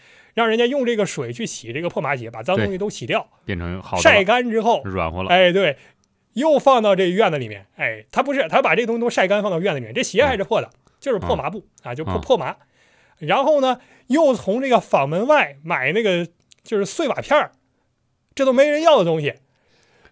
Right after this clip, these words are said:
Speaker 1: 把这个碎瓦片儿也拿到这个水-，水流里面去洗，洗干净了。
Speaker 2: 嗯。
Speaker 1: 然后用车给拉回来，不之前有辆车吗？
Speaker 2: 嗯。
Speaker 1: 用车给拉回来，拉到庙里面去。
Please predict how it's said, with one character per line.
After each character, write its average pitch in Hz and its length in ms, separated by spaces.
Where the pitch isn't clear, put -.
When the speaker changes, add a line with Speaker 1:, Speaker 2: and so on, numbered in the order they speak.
Speaker 1:
把 202 160
这 277 80
个 285 80
碎 339 220
瓦 190 160
片 277 120
儿 214 120
也 143 300
拿 147 280
到 202 380
这 233 120
个 220 80
水-， - 200
水 185 220
流 190 160
里 226 80
面 156 160
去 202 120
洗， 135 280
洗 - 180
干 214 140
净 226 80
了。 147 160
Speaker 2:
嗯。 - 40
Speaker 1:
然 165 140
后 233 100
用 254 180
车 254 300
给 160 120
拉 202 180
回 180 100
来， 123 200
不 185 100
之 254 120
前 214 120
有 214 100
辆 214 160
车 254 220
吗？ - 160
Speaker 2:
嗯。 110 100
Speaker 1:
用 214 100
车 233 200
给 160 100
拉 220 160
回 165 80
来， 127 160
拉 165 140
到 170 100
庙 208 140
里 143 60
面 123 140
去。 147 160